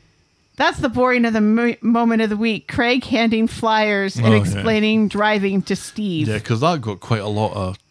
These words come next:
Speaker 2: screen time on, on Friday. I, I,
Speaker 1: Right.
Speaker 2: I gave it nothing.
Speaker 1: The whole ri-, the whole ridiculous following Steve around town, Steve being worried that he's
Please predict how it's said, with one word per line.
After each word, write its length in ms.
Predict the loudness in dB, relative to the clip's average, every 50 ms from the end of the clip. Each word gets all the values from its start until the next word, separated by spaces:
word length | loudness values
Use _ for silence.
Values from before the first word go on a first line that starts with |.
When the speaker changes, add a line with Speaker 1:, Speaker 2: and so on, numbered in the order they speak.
| _ _ -16
Speaker 2:
screen 380 | -14 -14 -4 0 0 0 0
time 240 | 0 -2 -4 -2 -2
on, 300 | -2 -4 -4 -6 -8 -10 -14 -14 -10 -10
on 60 | -10
Friday. 300 | -8 -6 -6 -4 -2 -2
I, 260 | -2 0 0 0 -2 -2 -4 -4
I, 100 | -4 -2
Speaker 1:
Right. 400 | -2 0 -2 -2 -2 -4 -8 -6 -2
Speaker 2:
I 120 | -2 0
gave 240 | 2 2 0 0 0
it 80 | -4 -4
nothing. 480 | 0 0 0 0 0 -2 -4 -4 -6 -4
Speaker 1:
The 120 | -2 -2 0
whole 260 | 2 2 2 2 2
ri-, 160 | 2 0 0 0
the 320 | -2 -6 -4 -2 -2 0
whole 220 | 2 2 2 2 2
ridiculous 840 | 0 0 0 0 0 -2 0 0 0 0 2 2 0 0 -2 -6 -12
following 600 | -16 -10 -4 -2 0 0 0 0 2 2 2 0
Steve 340 | 0 -2 -2 0 0 2 2
around 440 | 2 2 2 2 2 0 0 -2 -2
town, 400 | -2 0 0 0 0 0 -2 -4
Steve 400 | -8 -10 -8 -4 -4 -4 -4 -4
being 280 | -4 -2 0 2 2 2
worried 360 | 2 0 0 0 -2 -2 -2
that 100 | -2 -2
he's 240 | -2 -4 -6 -8